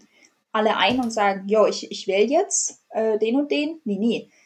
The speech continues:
Ähm, die Parteien, das kriegt man ja dann immer mit, äh, so die Wahlen f-, zum Präsidenten laufen immer am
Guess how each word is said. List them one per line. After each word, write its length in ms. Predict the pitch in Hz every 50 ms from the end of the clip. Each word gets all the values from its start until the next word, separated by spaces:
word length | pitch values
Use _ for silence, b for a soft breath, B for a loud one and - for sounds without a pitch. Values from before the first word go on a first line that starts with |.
| b b b b _ -
Ähm, 520 | 214 214 214 214 214 214 214 220 214 214
die 500 | 214 226 220 214 208 208 208 208 202 202 202
Parteien, 640 | - - 208 - - - 240 254 233 202 208 220 233
das 140 | 214 208 -
kriegt 240 | - 262 240 -
man 100 | 233 214
ja 40 | 202
dann 140 | 190 196 196
immer 160 | 208 202 196
mit, 440 | 196 208 262 285 - - - - - -
äh, 240 | - 208 208 208 208
so 500 | 202 202 202 190 190 185 185 185 190 190 196 - _ _ _ _ _ _ _ _ _ _ _ _ _ _ _ _ _ _ _ _ _ _ _ _ _ _ _ _ _ -
die 120 | 214 190
Wahlen 500 | 196 190 190 202 220 233 247 240 247 254
f-, 240 | 254 - - 208 202
zum 240 | - - 247 240 233
Präsidenten 640 | - - 226 220 220 214 202 202 226 262 - 311 277
laufen 440 | 254 226 220 226 226 - 226 220 226
immer 420 | 226 214 226 226 226 226 226 -
am 360 | - 202 202 208 233 262 302